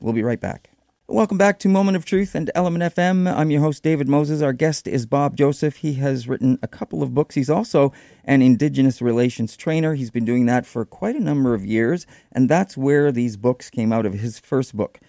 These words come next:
Twenty-one Things You May Not Know About the Indian Act, and then just recently his book, Indigenous Relations,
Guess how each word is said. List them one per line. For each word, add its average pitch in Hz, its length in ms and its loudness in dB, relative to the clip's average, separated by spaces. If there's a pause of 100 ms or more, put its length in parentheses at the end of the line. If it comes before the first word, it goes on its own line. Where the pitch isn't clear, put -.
(140)
Twenty-one 170 400 0
Things 135 320 0
You 117 60 2
May 120 200 4
Not 113 220 2
Know 110 240 0
About 101 240 -4
the 98 180 -8
Indian 147 340 0
Act, 175 380 -2 (500)
and 131 200 2
then 147 260 4
just 170 220 -2
recently 120 360 -2
his 120 180 2
book, 113 260 -2
Indigenous 151 720 0
Relations, 120 600 -2